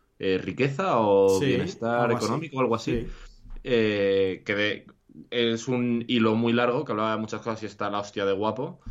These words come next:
Speaker 1: Y uno de los puntos de, que decía es que si le sueltan en un país de habla inglesa sin un, con una mano delante y una mano atrás, creía que él volvería a ser rico en dos o tres años. Porque, eh,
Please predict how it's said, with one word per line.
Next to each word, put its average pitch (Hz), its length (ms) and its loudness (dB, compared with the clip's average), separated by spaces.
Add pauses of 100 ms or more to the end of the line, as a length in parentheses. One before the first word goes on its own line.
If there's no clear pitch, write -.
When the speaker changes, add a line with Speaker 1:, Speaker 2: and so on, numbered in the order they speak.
(360)
Speaker 1:
Y 123 320 -2
uno 117 140 2
de 123 60 6
los 120 100 4
puntos 123 400 -2
de, 110 220 0
que 117 120 -2
decía 117 720 0
es 110 220 -8
que 90 280 -8
si 101 320 -4
le 101 160 0
sueltan 127 520 0
en 127 100 -2
un 127 300 -2
país 117 260 0
de 117 80 -2
habla 110 180 0
inglesa 87 600 -10 (240)
sin 107 260 -4
un, 123 360 -2
con 117 140 0
una 123 120 2
mano 123 240 0
delante 113 300 0
y 107 60 -2
una 107 120 -2
mano 107 220 -2
atrás, 139 480 -6
creía 107 340 -4
que 113 80 -6
él 101 100 -4
volvería 95 420 -2
a - 20 -8
ser 113 240 -4
rico 120 420 -8 (260)
en 110 160 -4
dos 113 180 -2
o 113 40 -4
tres 101 220 -8
años. 90 420 -12 (380)
Porque, 110 560 -6
eh, 92 1000 -4